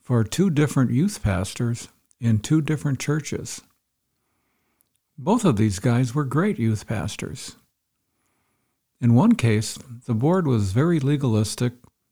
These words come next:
and intolerant of new ways of doing youth ministry. And in the other,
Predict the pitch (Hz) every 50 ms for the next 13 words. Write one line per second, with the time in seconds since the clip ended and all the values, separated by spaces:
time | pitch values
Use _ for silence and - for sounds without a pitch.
0 | _ _ - 120 117 117 113 113 - - 131 135 147 156 135 113 101 101 104 -
1 | 113 98 92 104 110 123 151 156 131 123 120 123 127 120 - - 110 98 92 92
2 | 113 113 117 113 107 101 101 117 147 151 - - 101 92 92 98 - - - -
3 | 98 90 107 104 - _ _ _ _ _ _ _ _ _ _ _ _ _ _ _
4 | _ _ _ _ _ _ _ _ _ _ _ _ _ _ _ - 170 175 170 165
5 | 170 170 185 214 233 175 110 101 110 113